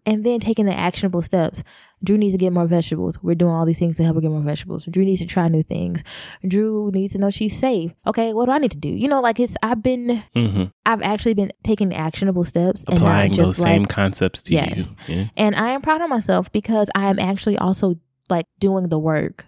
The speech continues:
Speaker 1: Like, I'm working out. I'm, I've gone vegan.
Speaker 2: Consistently. Consistently.
Speaker 1: Consistently,
Speaker 2: Add that
Speaker 1: like
Speaker 2: piece to it, though. Like, the discipline that you've shown with these things is a, is a factor
Speaker 1: been
Speaker 2: that you
Speaker 1: cooking for
Speaker 2: should give
Speaker 1: myself
Speaker 2: yourself credit for.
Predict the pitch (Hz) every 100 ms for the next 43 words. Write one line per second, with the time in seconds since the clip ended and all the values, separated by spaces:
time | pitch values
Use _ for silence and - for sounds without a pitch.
0 | - 175 165 175 160 160 160 _ _ 180
1 | 180 214 208 185 190 202 - _ 175 170
2 | 160 151 151 160 - _ _ - 160 160
3 | 170 165 196 190 190 180 185 202 214 107
4 | - - 113 - - 113 98 - - 123
5 | - 190 - 202 120 180 95 131 135 120
6 | 123 117 - 95 71 90 80 80 90 -
7 | 90 131 - 113 107 98 - 98 - 104
8 | 95 92 85 90 85 92 85 85 - -
9 | _ _ _ 113 104 101 85 101 95 95
10 | - 104 95 101 90 190 185 240 240 233
11 | 233 233 233 - 240 240 262 175 - 82
12 | - 64 64